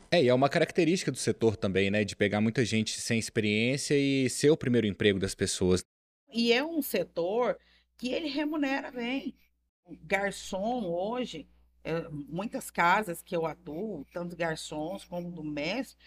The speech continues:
Speaker 2: às vezes eles ganham muito mais do que um profissional formado, um, um consultor, um instrutor, às vezes que, que atua juntamente comigo, essa área é uma área que ela remunera bem, principalmente se ela entender que ela não tem um garçom,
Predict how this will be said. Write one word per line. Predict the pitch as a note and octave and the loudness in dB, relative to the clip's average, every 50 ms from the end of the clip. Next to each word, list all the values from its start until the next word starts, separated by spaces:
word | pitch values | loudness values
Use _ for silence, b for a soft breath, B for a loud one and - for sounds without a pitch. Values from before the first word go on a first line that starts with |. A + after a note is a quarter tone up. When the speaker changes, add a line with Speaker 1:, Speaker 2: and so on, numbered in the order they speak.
| B B B | B B B
Speaker 2:
às | - F3+ - | -8 -2 -2
vezes | A#3+ B3 | -2 0
eles | D#4 E4+ E4+ E4+ D4 - | 0 -2 -2 -2 -4 -2
ganham | - B3 B3 B3 A#3 G#3+ | -2 -2 0 0 -2 -2
muito | G#3 A#3+ D4 - F4 | -2 -4 -6 -4 -2
mais | D4 C4 C4 | -2 0 0
do | C#4 D#4 | -2 -4
que | - - | -6 -8
um | D4+ D#4 | -8 -8
profissional | C#4+ - - D4 - - - - E4 D4+ D4 C4+ G#3 G3 G#3 A#3 D#4+ E4 D4 - _ _ _ _ _ _ | -8 -8 -10 -10 -10 -10 -10 -8 -6 -4 -2 -2 0 0 0 0 -2 -6 -8 -12 _ _ _ _ _ _
formado, | - A3+ A3+ A#3 G#3 G3 F3+ F3 - F#3+ G#3 A#3 C#4 C#4 G#3 F3+ F#3 | -2 0 0 0 0 -2 -2 0 0 0 0 0 0 0 -2 -4 -6
um, | F#3+ G3 F#3+ F#3+ - _ | -6 -8 -10 -12 -10 _
um | F#3+ A3 | -4 -4
consultor, | - A3+ A3+ A#3 A#3 - A#3 G3 - - F3 E3 F3 G3 A3+ B3+ B3+ A#3 G3+ F#3 F3+ F#3+ | -2 0 0 0 0 -2 -6 -8 -4 -2 0 0 2 2 4 4 4 6 6 4 4 2
um | G3+ | 0
instrutor, | G#3+ G#3 - - - A3+ G3 - _ - E3+ E3+ F#3 G3+ A#3 | -2 -4 -4 -8 -10 -12 -12 -8 _ -2 0 0 0 0 0
às | B3 G#3 F#3+ F3 | 0 0 0 -2
vezes | F#3 F#3 F#3 F3+ F3+ - _ _ _ _ _ _ - | -4 -4 -4 -6 -8 -14 _ _ _ _ _ _ -8
que, | G3+ F#3+ F3 | -6 -6 -6
que | F3+ - G#3+ | -2 2 2
atua | G3 F3+ F3+ - G#3 G#3+ B3+ C4 | 4 4 2 0 -4 -4 -2 -4
juntamente | - A3+ A3 A3 G3 F3+ F3 F3+ F3+ - | -2 -4 -4 -4 -4 -6 -6 -10 -10 -8
comigo, | - F3+ D#3+ D#3+ F3+ A#3+ E4 E4 A3+ F#3 F3+ - _ _ | -6 -6 -6 -4 -4 -4 -6 -6 -8 -10 -12 -14 _ _
essa | - F3+ F#3+ G#3 B3+ C4 - - | 0 2 2 2 2 0 -2 -2
área | C4 A3 F#3 F3+ G3+ B3 C#4+ C#4+ | -2 0 0 0 -2 -2 -2 -2
é | C4+ A#3+ | -2 -2
uma | A#3+ A#3 | -2 -2
área | A#3 B3 A#3+ B3 | -2 -4 -6 -6
que | - C#4 | -8 -6
ela | C4+ C#4+ D4 D4 C#4+ | -6 -4 -4 -4 -4
remunera | C4 C#4 D4 C#4+ C#4+ D4 D4+ D4 D4 D4+ | -2 -2 -2 0 0 0 0 0 -2 -2
bem, | C#4 C#4+ C#4 C#4+ C#4 B B B B B B B | -2 0 0 0 0 B B B B B B B
principalmente | - C4 D4 D#4+ A4 - - - F4 C#4+ B3 B3+ C#4 - | -6 -4 -4 -4 -4 -8 -10 -6 -4 -2 -2 -2 -4 -2
se | - D#4 | 0 0
ela | C#4 C#4+ C#4 | 0 2 0
entender | C4+ C#4 C#4 D4+ D4+ C#4 A3 G3+ G#3 B3+ | 0 -2 -2 -4 -4 -2 -2 -2 -4 -4
que | C#4+ - | -2 0
ela | D4 C#4+ D4+ | 0 0 0
não | D4 D4+ D#4 D#4+ | 0 -2 -2 -4
tem | - C4+ B3 C#4+ D#4 | -2 -2 -2 0 0
um | D4+ C4 | 0 -2
garçom, | G3 F3 D#3+ D#3+ - - - - D3+ C#3+ C3+ - | -2 -2 -4 -4 -6 -6 -8 -8 -8 -8 -10 -14